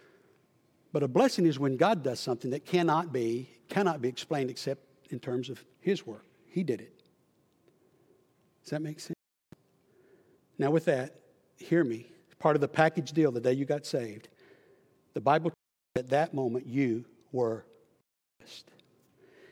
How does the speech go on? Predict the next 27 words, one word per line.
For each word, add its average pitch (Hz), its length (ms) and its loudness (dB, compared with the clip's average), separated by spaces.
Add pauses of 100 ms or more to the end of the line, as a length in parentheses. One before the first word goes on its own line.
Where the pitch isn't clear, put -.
(160)
And 135 160 -2
you 151 100 2
will 139 80 4
be 120 140 -2
blessed 123 340 -4
forevermore. 117 500 -4 (840)
So - 100 -4
the 135 80 2
next 156 160 2
time 170 200 2
you 160 80 4
pray 151 240 2
asking 151 340 0
God 139 260 0
to 135 60 -6
bless 139 400 -2
you, 120 200 -4
understand 139 580 0
that 123 120 -4
you, 123 260 0 (520)
by - 80 -10 (380)
definition, 127 580 -4
are 120 140 -6
blessed. - 1000 -12 (720)
Let 123 100 -4
me 147 80 0
explain. 135 480 -2